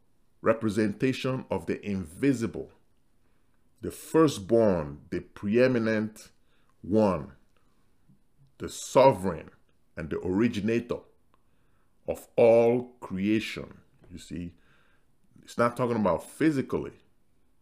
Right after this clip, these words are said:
Not talking about Jesus looked physically like God, because you cannot see God. Obviously, God is a spirit.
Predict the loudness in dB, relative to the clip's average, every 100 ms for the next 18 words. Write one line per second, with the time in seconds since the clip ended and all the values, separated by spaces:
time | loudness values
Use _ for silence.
0 | _ -12 -6 -4 -2 -2 0 -2 -2 -4
1 | -2 -4 -4 -4 -6 -4 -2 -2 -4 -4
2 | -6 -6 -4 -2 -2 -4 -4 -4 -4 -12
3 | -8 -6 -6 -6 -6 -6 -6 -8 -8 -6
4 | -4 -4 -6 -10 -12 -14 -12 -8 -6 -6
5 | -8 -10 -8 0 2 2